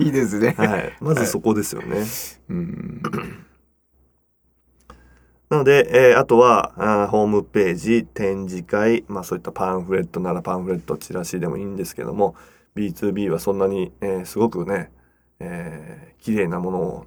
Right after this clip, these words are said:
Speaker 2: ね、お金をかけて作る必要はないので、そういった営業ツールとして整理していく。で、営業活動で
Speaker 1: いずれにしても、やっぱり棚卸しをして、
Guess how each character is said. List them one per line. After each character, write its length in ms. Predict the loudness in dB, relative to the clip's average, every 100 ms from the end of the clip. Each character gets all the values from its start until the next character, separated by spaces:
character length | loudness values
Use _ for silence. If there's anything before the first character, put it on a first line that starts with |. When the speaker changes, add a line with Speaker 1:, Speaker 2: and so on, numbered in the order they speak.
| -4
Speaker 2:
ね、 100 | -2
お 120 | 0
金 160 | 0 0
を 80 | 0
か 120 | -2
け 120 | -2
て 160 | -6 -8
作 260 | -6 -4
る 80 | -4
必 180 | -4 -4
要 120 | 0
は 0 |
な 180 | 2 2
い 80 | 0
の 140 | 0
で、 240 | 0 0 -4 -20 _ _
そ 60 | -10
う 20 |
い 40 | -6
っ 20 |
た 500 | 0 2 2 0 -4 -4
営 160 | -2 2
業 200 | 2 0
ツ 180 | -2
ー 40 | -4
ル 60 | -4
と 100 | -8
し 100 | -6
て 220 | -6 -4
整 260 | -6 -6
理 80 | -6
し 80 | -12
て 80 | -16
い 60 |
く。 120 | -18 _ _ _ _ _ -2
で、 140 | 0
営 40 | 2
業 160 | -2
活 180 | -2 -2
動 140 | 0
で 80 | 4
Speaker 1:
い 40 | 6
ず 60 |
れ 160 | 6 6
に 240 | 4 2
し 120 | -2
て 180 | 0 2
も、 760 | 2 2 2 4 6 4 0 -10 _
や 160 | -6 -4
っ 40 |
ぱ 160 | -2 -2
り 160 | -2 -4
棚 460 | -8 0 2 4
卸 300 | 4 2 2
し 120 | 2 4
を 80 | 4
し 140 | 0
て、 440 | 2 6 6 4